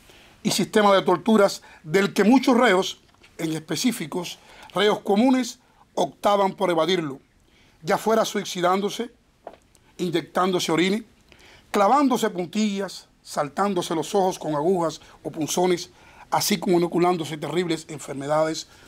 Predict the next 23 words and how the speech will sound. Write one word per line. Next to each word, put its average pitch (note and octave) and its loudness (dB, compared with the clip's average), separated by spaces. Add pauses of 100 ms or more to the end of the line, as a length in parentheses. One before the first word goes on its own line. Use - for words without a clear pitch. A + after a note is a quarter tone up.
(140)
como C#3+ -4
el C#3 -4
V D3 -2
I D3+ 2
H D3+ 0
y D3 -6
sida, F3+ 0 (320)
la D3+ -2
hepatitis D3+ -6
y C#3+ -8
otras C#3 -8
tantas. - -10 (1000)
Vi G#3 4
a A#3+ 6
hombres B3 2
saltar A#3 2
al A#3 4
vacío A3+ 0
desde G3 0
alturas, G3 -4 (540)
incapaces G3 -2
de F#3+ -2
soportar F3+ -2